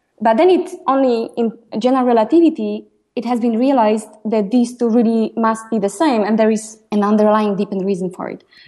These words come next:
So if you test this equivalence, so if you test whether the so-called inertial mass and the gravitational mass are equal,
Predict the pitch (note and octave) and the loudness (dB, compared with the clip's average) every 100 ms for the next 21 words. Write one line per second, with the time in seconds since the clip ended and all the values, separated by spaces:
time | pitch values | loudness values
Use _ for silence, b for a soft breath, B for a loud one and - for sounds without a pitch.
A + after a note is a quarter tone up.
0 | - B3 A#3+ C4 B3+ D#4+ F#4 - B3+ A#3 | -4 0 2 2 0 -2 -2 0 0 0
1 | - - - - G#3+ D#4+ G4+ G#3+ G3+ A#3+ | -8 -18 -8 -6 -2 2 2 2 -2 -2
2 | G#3+ G#3 G#3+ G#3+ A#3 A3+ - G#3 G#3 G3+ | -2 -2 -2 0 -2 -2 -2 0 0 -2
3 | - _ _ - G3+ G3 G3 G3+ G#3 G#3+ | -6 _ _ -4 0 2 0 0 -4 0
4 | G3+ G#3 G#3 B3+ C#4 C4+ C4 B3+ G3+ G3+ | 0 0 0 -2 0 0 0 0 -2 0
5 | G3 G3+ G3+ G#3 G3 F#3 F#3 G#3 F#3+ F#3+ | -2 -2 -2 -2 -6 -6 -6 -6 -4 -4
6 | F3+ F3+ - G3+ F#3 D#4 D#4 G3 G3+ G3 | -4 -8 -8 -2 2 0 2 0 0 -4